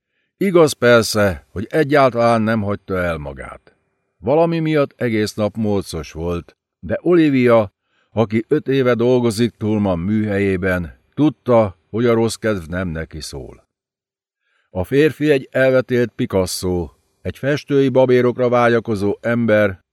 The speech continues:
aki soha nem lesz képes olyan magas színvonalon alkotni,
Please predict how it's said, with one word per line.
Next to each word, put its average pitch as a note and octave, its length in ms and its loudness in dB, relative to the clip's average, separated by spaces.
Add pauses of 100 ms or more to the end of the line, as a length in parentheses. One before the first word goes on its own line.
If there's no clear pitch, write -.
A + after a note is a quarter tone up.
(400)
aki A2+ 300 -4
soha C#3+ 280 0
nem C3 220 0
lesz B2+ 180 2
képes A#2+ 480 -2
olyan A#2+ 240 0
magas A#2 320 0
színvonalon G#2+ 720 -2
alkotni, F#2 880 -4